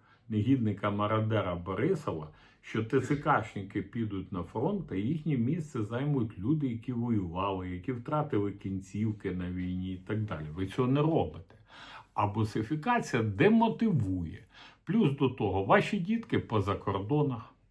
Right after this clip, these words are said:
ваші рідні по закордонах, ви в бункерах, а Іван Микола йде на фронт. От і все, причина С З Ч, а не втома.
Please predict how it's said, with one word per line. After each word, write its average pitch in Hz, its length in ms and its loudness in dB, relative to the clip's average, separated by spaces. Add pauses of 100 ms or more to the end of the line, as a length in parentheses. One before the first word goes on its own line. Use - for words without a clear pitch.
(400)
ваші 196 380 4
рідні 190 340 2
по 104 260 0
закордонах, 110 880 0
ви 175 180 6
в 156 60 6
бункерах, 110 840 2
а 131 140 6
Іван 175 420 6
Микола 196 480 2
йде 110 260 2
на 135 180 2
фронт. 87 400 -4 (220)
От 143 300 2
і 104 60 2
все, 196 460 -2 (340)
причина 165 680 0 (220)
С 147 340 2
З 127 200 -2
Ч, - 280 -6 (140)
а 113 120 4
не 127 160 8
втома. 90 560 -2